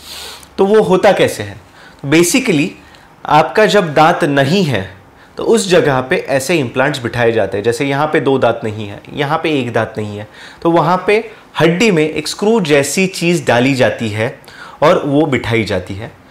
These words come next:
उसके ऊपर ऐसी एक attachment लगती है और उसके ऊपर cap बिठाई जाती है। तो इसमें अगर आप notice करोगे, हड्डी भी function में आ गई, ना हमने आजू बाजू के दांतों को छेड़ा, तो दो normal दांत भी natural normal रह गए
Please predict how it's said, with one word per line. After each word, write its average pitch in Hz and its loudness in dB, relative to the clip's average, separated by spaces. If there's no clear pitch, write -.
उसके 160 0
ऊपर 165 4
ऐसी 147 0
एक 127 0
attachment 131 0
लगती 160 0
है 175 -2
और 147 2
उसके 139 0
ऊपर 156 4
cap 117 2
बिठाई 95 -4
जाती 90 -8
है। 98 -18
तो 165 4
इसमें 220 2
अगर 190 4
आप 170 4
notice 147 0
करोगे, 113 0
हड्डी 131 2
भी 220 4
function 196 2
में 185 0
आ 165 2
गई, 165 -4
ना 160 4
हमने 190 2
आजू 170 2
बाजू 156 4
के 156 0
दांतों 135 2
को 127 2
छेड़ा, 127 0
तो 151 6
दो 135 2
normal 135 4
दांत 123 4
भी 117 0
natural 113 0
normal 113 0
रह 170 4
गए 180 -2